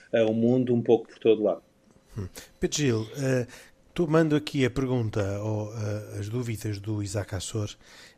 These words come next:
Speaker 2: eh, estas denúncias, eh, como é que agora vão ser tratadas? Hum, eh, e a comissão como é que vai funcionar? Vai todas as,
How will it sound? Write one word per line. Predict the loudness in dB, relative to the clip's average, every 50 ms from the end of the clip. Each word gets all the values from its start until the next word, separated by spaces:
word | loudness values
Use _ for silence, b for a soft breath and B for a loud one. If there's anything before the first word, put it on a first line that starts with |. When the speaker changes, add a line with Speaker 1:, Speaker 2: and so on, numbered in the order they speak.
| _ -6
Speaker 2:
eh, | -6 -6 -2
estas | 0 0 0 0 0 -2 -2
denúncias, | -2 0 0 2 2 0 -2 -4 -6 -6 -6 -6 -6 -6 -8 -8 -8 -6
eh, | -4 -2 -2 -2 -2 -2 -4 b b b b b b b b b -20 -20 -4
como | -2 0 2 2
é | 0 0
que | 0 0
agora | 2 2 2
vão | 2 2 0
ser | 0 0 -2
tratadas? | -2 -2 -2 -2 -2 -2 -4 -4 -6 -8 -8 -8 -8 -6 -6
Hum, | -4 -2 -2 0 0 -2 -2 -4 -4 -6 -6 -8 -10 -12 B B B B B B B B _ -10
eh, | -8 -6 -4 -2 0 0 0 0 0 0 0 0 -2 -2 -4 -6 -6 -10 -14 -20 -20 -20 _ -20 -20 -20 -20 -20 -20 -20 -20 -20 -20 -20 -18 -14
e | -10 -6 -2 0
a | -2 0
comissão | 0 -2 -4 0 0 0 0
como | 0 0 0 0
é | 0
que | 2
vai | 0 0
funcionar? | 0 -2 -4 -6 -4 -4 -4 -4 -2 -4 -4 0
Vai | 0 0 0
todas | 2 0 0 2 0 0 -2
as, | -2 -2 -2 -4 -6 -8